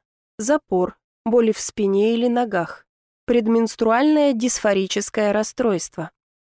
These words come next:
Если во второй половине цикла у вас часто случаются резкие перепады настроения, которые заставляют вас причинять себе какой-либо вред или задумываться о суициде, вполне возможно, что вы страдаете предменструальным дисфорическим расстройством.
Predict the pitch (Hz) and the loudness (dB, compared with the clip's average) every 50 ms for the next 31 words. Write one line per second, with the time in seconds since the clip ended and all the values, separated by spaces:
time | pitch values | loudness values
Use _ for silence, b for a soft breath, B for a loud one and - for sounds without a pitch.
0 | _ _ _ _ - 220 254 330 - - 294 294 277 285 262 - 277 269 285 277 | _ _ _ _ -4 -2 0 0 2 2 2 2 2 0 2 2 2 2 2 2
1 | - - 247 247 247 240 240 240 240 247 - - - 233 - - 220 214 208 208 | 2 2 2 2 4 2 2 2 2 0 0 -2 -2 -2 0 2 4 4 4 4
2 | 208 214 220 - - - 240 226 208 - - 220 202 - 208 220 208 - - 220 | 4 2 0 0 0 0 0 0 0 0 -2 -4 -2 0 -2 -2 0 2 2 2
3 | 208 202 196 - 220 214 220 214 202 - - - 208 202 - - 202 208 - 220 | 2 2 2 2 2 4 4 4 2 0 0 0 0 0 2 2 0 2 2 0
4 | 202 196 202 196 196 196 - - - 202 202 220 269 320 311 277 214 202 175 190 | 2 2 2 2 2 0 -2 -2 0 2 2 2 2 2 2 2 0 -2 -4 -6
5 | _ _ _ _ _ 262 247 - 247 220 220 220 208 208 214 202 - - 220 214 | _ _ _ _ _ -2 0 2 2 4 4 4 4 2 0 0 0 -2 -2 0
6 | 214 202 196 190 180 - 196 190 185 - - - 202 190 - 202 202 196 196 185 | 2 2 2 2 0 0 0 0 0 -2 -2 -4 -4 -2 0 0 2 2 2 0
7 | - - 202 185 196 - - 196 190 - 208 202 196 196 190 196 190 190 208 202 | 0 -2 -2 -2 0 0 0 -2 2 2 2 2 2 2 2 0 2 2 2 2
8 | 196 185 - - - _ 262 254 240 247 233 226 247 233 214 233 214 208 202 196 | 2 0 -2 -6 -6 _ 0 0 2 0 0 0 0 0 0 2 2 2 2 2
9 | 202 196 - - 202 196 190 - - 214 208 208 208 - - - 330 311 220 196 | 2 0 0 0 0 0 0 -2 0 0 0 0 -2 -4 -2 0 0 0 0 -2
10 | 165 - _ _ _ _ _ _ _ _ _ _ _ _ _ 220 214 214 220 254 | -4 -4 _ _ _ _ _ _ _ _ _ _ _ _ _ 2 4 4 4 4
11 | 320 330 330 285 254 254 233 233 247 269 - 302 311 302 - - 269 247 254 240 | 4 2 2 0 2 2 2 2 2 2 2 0 0 -2 0 -2 0 0 0 0
12 | - - 226 220 214 208 233 269 294 277 - 285 262 - 254 240 226 226 226 214 | 0 0 0 0 0 2 2 2 0 0 -2 -2 -2 -2 -2 0 2 0 0 0
13 | - - 220 214 208 208 220 240 254 262 262 247 220 233 - - - 196 190 185 | -2 -2 0 2 2 2 2 2 2 0 0 0 -2 -2 -4 -2 0 0 2 0
14 | 190 180 - - - - - 214 208 208 208 214 - - - 202 180 170 156 - | 0 -2 -4 -8 -6 -2 0 0 0 0 0 -2 -4 -4 -4 -4 -2 -4 -4 -8
15 | - - 160 151 | -12 -12 -12 -12